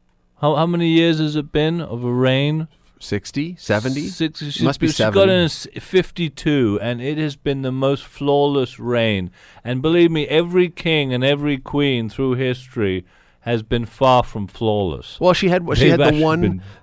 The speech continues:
Speaker 2: she had the one big hiccup, which was when Diane died.
Speaker 1: Well,
Speaker 2: That, that she came
Speaker 1: y-,
Speaker 2: across as cold and
Speaker 1: slightly,
Speaker 2: snobbish.
Speaker 1: yeah,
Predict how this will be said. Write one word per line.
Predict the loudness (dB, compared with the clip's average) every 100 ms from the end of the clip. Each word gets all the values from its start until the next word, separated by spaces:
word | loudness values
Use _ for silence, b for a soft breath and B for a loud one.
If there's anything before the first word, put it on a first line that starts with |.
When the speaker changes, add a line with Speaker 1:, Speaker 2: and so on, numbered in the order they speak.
| -14
Speaker 2:
she | 0 2
had | 4
the | 4
one | 4 2 0 -6 -2
big | -2 -2 -4
hiccup, | -6 -2 -2 -4 -6
which | -6 -4 -4
was | -2
when | -2 0
Diane | 0 0 -2 -2 -4
died. | -4 -6 -8 0
Speaker 1:
Well, | 4 6 6 4
Speaker 2:
That, | 0 0 -4
that | -4 -2
she | -4
came | -2 0
Speaker 1:
y-, | 0
Speaker 2:
across | 2 4 4 2
as | -2 -4
cold | -2 2 4 4 2
and | 4
Speaker 1:
slightly, | 4 4 4
Speaker 2:
snobbish. | 0 2 2 4
Speaker 1:
yeah, | 4 6 4